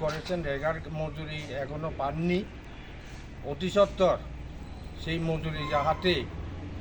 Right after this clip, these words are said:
মিটিয়ে দেওয়া হয়। মানুষের ক্রয় ক্ষমতা এখনো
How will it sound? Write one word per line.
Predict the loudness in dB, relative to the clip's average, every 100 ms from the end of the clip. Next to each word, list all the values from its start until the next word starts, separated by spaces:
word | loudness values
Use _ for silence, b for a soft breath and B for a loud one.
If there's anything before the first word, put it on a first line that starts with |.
| -6 -6 -4 -4
মিটিয়ে | 0 4 6
দেওয়া | 8 6 6
হয়। | 4 2 0 -8 -8 -8 -8 -8 -8 -4 0
মানুষের | 2 2 2 2 2
ক্রয় | 4 4 4 2
ক্ষমতা | 0 2 4 2
এখনো | 2 -2